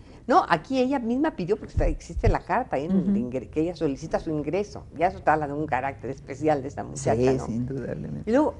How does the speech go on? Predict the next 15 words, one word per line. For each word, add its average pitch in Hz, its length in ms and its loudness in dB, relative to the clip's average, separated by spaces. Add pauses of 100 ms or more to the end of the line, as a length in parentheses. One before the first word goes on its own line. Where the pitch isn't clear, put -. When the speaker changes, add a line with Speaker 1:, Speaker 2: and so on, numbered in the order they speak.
(140)
Speaker 1:
estando 269 460 2
ahí 269 300 2
ella 170 280 0
estudiando 143 560 -4 (420)
pupila, 147 420 -4 (800)
don 143 180 -2
Miguel 151 220 2
Domínguez 180 580 0 (200)
era 185 180 4
miembro 170 240 0
del 175 80 0
patronato, 151 600 0 (200)
él 143 100 0
era 160 140 2
viudo, 175 400 0